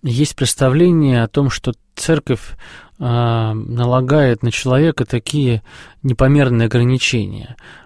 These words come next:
Вот я сейчас начну погружаться в церковную жизнь и открою, что этого нельзя,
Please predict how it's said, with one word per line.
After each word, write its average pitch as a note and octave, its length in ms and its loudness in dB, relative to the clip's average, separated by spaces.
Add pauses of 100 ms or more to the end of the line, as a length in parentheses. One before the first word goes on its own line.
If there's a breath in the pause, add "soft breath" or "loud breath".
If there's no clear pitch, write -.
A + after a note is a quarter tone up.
(100)
Вот - 160 -8
я B2+ 120 0
сейчас - 320 -4
начну A#2+ 340 -2 (140)
погружаться A#2 460 -2
в - 40 -12
церковную A#2 520 -2
жизнь F3+ 340 -2 (480 loud breath)
и D#3+ 80 -8
открою, C#3 380 0
что - 180 -2
этого A2 300 0
нельзя, A2 600 0